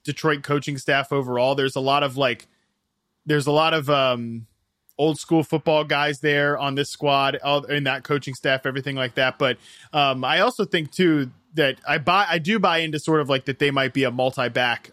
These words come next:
operation. You know, Jamal Williams, I think, will play at, at different points. So, um, I do buy into that at the very least. Uh, just, that's kinda my two cents there. Dalton, Tre'Quan Smith, back at practice. Do you care?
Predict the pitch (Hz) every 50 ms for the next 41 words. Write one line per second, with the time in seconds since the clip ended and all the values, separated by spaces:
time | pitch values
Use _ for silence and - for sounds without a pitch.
0 | _ - 117 117 - 117 110 113 110 113 - - 78 73 71 135 139 127 123 120
1 | 120 123 123 131 131 139 139 139 135 135 139 135 135 131 123 123 123 120 117 -
2 | 131 120 104 123 127 123 - - - 127 123 120 117 113 113 113 - - 127 117
3 | - 127 117 120 117 107 - 120 117 113 113 104 - - 127 117 113 107 - -
4 | - - - - - 113 120 117 113 101 - 160 175 156 214 214 165 180 156 147
5 | 143 131 127 123 123 117 113 110 - 113 - 117 107 117 110 107 101 92 82 69
6 | - - - _ - - 110 110 107 104 104 101 101 78 - _ - 117 104 -
7 | _ _ _ _ _ _ _ _ _ _ _ _ _ _ _ 110 101 - - -
8 | 101 95 92 92 - - 101 92 - 95 90 90 - - - 110 113 117 117 113
9 | 113 104 _ - - - - - _ - - 175 170 175 170 165 151 - 190 190
10 | 175 - 180 170 147 - 160 139 113 - _ _ _ _ _ - 165 160 160 -
11 | 156 - - 147 127 113 - 113 101 - - - 143 147 147 143 135 - 135 110
12 | 92 82 87